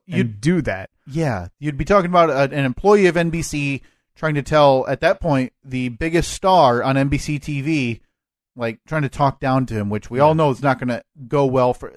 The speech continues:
Speaker 2: I, I don't know. Again, a hard spot. Billy Bush is fine. I don't feel bad for him.
Speaker 1: Yeah.
Speaker 2: He lost a job, but he got, you know, twenty-five million dollars on the way out. But
Speaker 1: Right.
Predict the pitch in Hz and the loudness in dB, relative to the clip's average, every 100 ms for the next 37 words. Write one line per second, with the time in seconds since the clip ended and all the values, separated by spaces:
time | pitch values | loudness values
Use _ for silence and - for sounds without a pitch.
0 | 135 160 170 156 117 95 _ _ _ _ | -2 -2 0 -2 -2 -6 _ _ _ _
1 | _ _ - 147 160 117 165 180 147 - | _ _ -16 -2 -2 0 4 4 2 -2
2 | 143 143 240 233 139 180 - 156 127 - | -2 2 2 2 2 2 2 -6 -6 -2
3 | 143 107 104 110 143 156 156 147 113 127 | -2 -2 -4 -4 -2 -2 -2 -4 -2 2
4 | 147 156 175 170 160 160 160 165 180 - | 4 2 0 0 2 0 0 0 0 -2
5 | 139 143 131 123 120 _ _ _ _ - | 2 2 2 0 -2 _ _ _ _ -14
6 | 104 - 147 139 135 127 127 127 123 120 | -12 -2 -2 2 2 2 2 0 0 0
7 | 123 123 113 113 110 117 135 123 127 120 | 2 2 0 -4 -2 2 4 2 0 -4
8 | 107 | -6